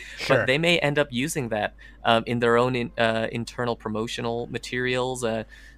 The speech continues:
Speaker 2: th-, that's open, you know,
Speaker 1: Mm-hmm.
Speaker 2: and that's really, really cool because this is sort of f-, for, for any of you who've ever had the dream of be-, being a part of the, uh, anime industry. This, uh,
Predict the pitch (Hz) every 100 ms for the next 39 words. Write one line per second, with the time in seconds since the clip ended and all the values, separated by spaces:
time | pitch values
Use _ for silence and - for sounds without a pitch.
0 | - 131 - 92 123 139 - - 123 -
1 | 95 - 120 _ - 107 104 110 - _
2 | 135 143 151 120 113 113 110 120 117 110
3 | 104 98 101 117 90 - 117 113 - 123
4 | 127 - - 135 127 - - - - _
5 | - - - 123 117 113 110 107 - -
6 | - - - - 123 131 131 131 120 120
7 | 120 120 120 113 - - 107 107 110 113
8 | - 117 104 107 101 107 123 143 - 113
9 | 113 117 113 113 - - - _ _ 117
10 | 110 113 - 98 131 - 123 120 - 123
11 | 123 123 - - - _ - 120 117 113
12 | 113 - 123 123 123 117 127 156 - 202
13 | 233 _ _ _ _ _ 147 165 330 -
14 | 320 330 330 - -